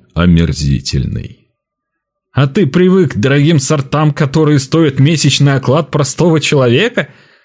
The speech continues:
гневно воскликнул мужичок — от волнения переходя на «ты», но сидящий напротив него мужчина по-прежнему являл собой кладезь обаяния и смирения.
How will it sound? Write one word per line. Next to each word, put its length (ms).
гневно 440
воскликнул 480
мужичок — 520
от 160
волнения 400
переходя 520
на 160
«ты», 380
но 220
сидящий 540
напротив 480
него 180
мужчина 460
по-прежнему 640
являл 320
собой 340
кладезь 460
обаяния 580
и 140
смирения. 640